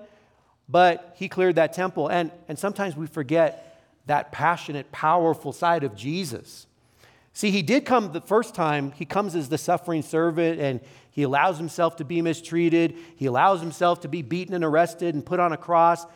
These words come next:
to die for our sins and all that. But when Jesus comes again, he's that other picture of the Messiah. He's the conquering king. The book of Revelation is real clear.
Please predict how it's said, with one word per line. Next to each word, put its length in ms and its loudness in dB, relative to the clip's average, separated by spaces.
to 80 -12
die 260 4
for 160 -2
our 80 2
sins 260 -4
and 80 0
all 220 4
that. 320 4
But 240 0
when 140 -2
Jesus 420 -2
comes 320 -4
again, 680 0
he's 200 -8
that 160 4
other 200 2
picture 400 -4
of 120 -2
the 60 -6
Messiah. 440 0
He's 160 -6
the 80 -8
conquering 480 -4
king. 220 -4
The 60 -4
book 180 -2
of 80 0
Revelation 460 0
is 100 -8
real 180 0
clear. 440 2